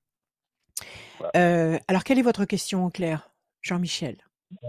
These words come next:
Speaker 1: Au niveau sentimental, que savoir, euh, si vous trouvez quelqu'un qui vous convient, parce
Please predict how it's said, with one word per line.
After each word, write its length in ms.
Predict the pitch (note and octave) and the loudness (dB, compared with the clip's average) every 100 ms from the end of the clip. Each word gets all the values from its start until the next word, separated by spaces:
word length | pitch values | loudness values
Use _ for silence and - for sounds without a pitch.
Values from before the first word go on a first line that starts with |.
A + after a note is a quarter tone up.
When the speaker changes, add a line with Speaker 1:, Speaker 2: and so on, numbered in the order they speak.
| B2+ - _ A2 | -8 -10 _ -8
Speaker 1:
Au 80 | |
niveau 260 | A2+ A#2 A#2+ | -4 -2 -4
sentimental, 640 | A#2+ G2+ G2 F2 G2 G#2+ | -4 -10 -12 -6 -4 -4
que 120 | A#2+ F#2+ | -6 -12
savoir, 440 | G2 F#2 G2+ F2+ | -6 -2 -2 -2
euh, 560 | E2+ E2 D#2+ D2+ D2+ D2 C#2+ C#2+ C#2+ _ _ _ _ | -8 -8 -10 -10 -12 -14 -18 -20 _ _ _ _ _
si 100 | _ _ D#2+ | _ _ -20
vous 80 | D#2 | -20
trouvez 260 | - E2+ F2+ | -18 -14 -14
quelqu'un 360 | E2+ D2+ E2+ - _ _ | -14 -16 -14 -14 _ _
qui 80 | _ | _
vous 60 | _ D#2+ | _ -20
convient, 460 | D2 D#2 E2 F#2 F#2+ | -20 -20 -18 -20 -16
parce 180 | - - | -10 -10